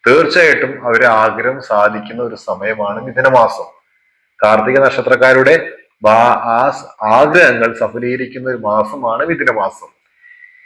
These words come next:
ഇവർ ഇപ്പൊ ഉദാഹരണത്തിന് ഒരു വീട് വെക്കാൻ ആഗ്രഹിച്ചു കഴിഞ്ഞിട്ടുണ്ടെങ്കിൽ ആ വീട് തീർച്ചയായിട്ടും ഇവർക്ക് സാധ്യം, ഇവരുടെ സ്വപ്ന വീട് ഇവരുടെ അത് നടന്നിരി-, നടന്നിരിക്കും.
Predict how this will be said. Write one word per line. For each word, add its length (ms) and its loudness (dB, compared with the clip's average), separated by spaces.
ഇവർ 460 2
ഇപ്പൊ 180 2
ഉദാഹരണത്തിന് 680 2
ഒരു 280 -8
വീട് 320 -8
വെക്കാൻ 380 0
ആഗ്രഹിച്ചു 540 -2
കഴിഞ്ഞിട്ടുണ്ടെങ്കിൽ 680 -10
ആ 340 2
വീട് 540 0
തീർച്ചയായിട്ടും 580 0
ഇവർക്ക് 260 -8
സാധ്യം, 400 -2
ഇവരുടെ 200 -4
സ്വപ്ന 280 -6
വീട് 280 0
ഇവരുടെ 460 -10
അത് 240 -2
നടന്നിരി-, 520 0
നടന്നിരിക്കും. 580 0